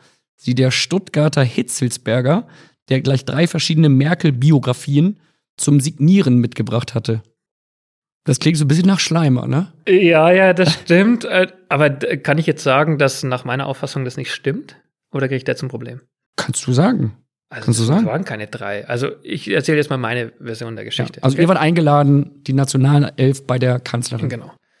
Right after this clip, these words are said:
Speaker 2: Aber davor war sie im Schlosshotel Grunewald, bevor das Turnier losging, und hat mit uns Abend gegessen. Und ich hab ein Buch dabei gehabt, von ihr so eine Biografie.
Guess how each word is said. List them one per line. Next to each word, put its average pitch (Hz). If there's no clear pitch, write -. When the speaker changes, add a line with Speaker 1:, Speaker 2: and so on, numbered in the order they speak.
Speaker 2:
Aber 147
davor 165
war 135
sie 139
im 131
Schlosshotel 127
Grunewald, 139
bevor 131
das 120
Turnier 127
losging, 147
und 135
hat 147
mit 147
uns 131
Abend 117
gegessen. 110
Und 143
ich 147
hab -
ein 147
Buch 123
dabei 127
gehabt, 117
von 135
ihr 131
so 120
eine 120
Biografie. 117